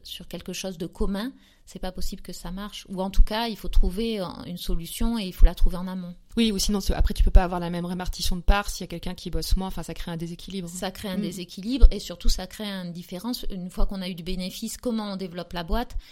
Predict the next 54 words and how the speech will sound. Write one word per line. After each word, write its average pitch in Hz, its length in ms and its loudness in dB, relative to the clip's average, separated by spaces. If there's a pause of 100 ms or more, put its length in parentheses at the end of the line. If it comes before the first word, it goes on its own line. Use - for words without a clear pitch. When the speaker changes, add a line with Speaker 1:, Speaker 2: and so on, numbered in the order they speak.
(200)
Speaker 1:
Est-ce 196 160 -8
qu'on 202 120 -10
développe 196 340 0
avec 160 200 2
plus 196 220 -6
de 190 100 -4
produits ? 202 480 4
Est-ce - 180 -6
qu'on 185 120 -10
développe 180 280 -10
avec 170 220 -2
plus 190 200 -4
de 180 100 -6
clients ? 220 420 -6 (360)
Ou 196 100 -6
est-ce 208 140 0
qu'au 202 120 -6
contraire, 196 500 -8
on 175 160 -10
se, 165 400 -6
on 175 80 -12
se - 80 -6
concentre 196 440 -6
là-dessus 233 500 -2 (100)
et 196 100 -6
on 180 120 -8
se 165 60 -12
développe 165 360 -8
plus 254 220 8
parce - 260 6
qu'aujourd'hui, 185 560 -10
on 185 100 -8
a 175 60 -10
un 165 120 -12
salaire 185 320 -12
qui - 100 -12
est 160 40 -14
confortable 208 720 -8
et 190 180 -10
que - 180 -14
du 165 180 -8
coup, - 280 4
nos 185 120 -2
clients 170 300 -10
sont - 160 -8
contents, 208 380 -8
on 190 60 -6
a 165 80 -8
du 165 140 -10
temps 180 180 -8
à 175 80 -8
passer - 320 -10
avec 160 320 -12
eux 202 160 -10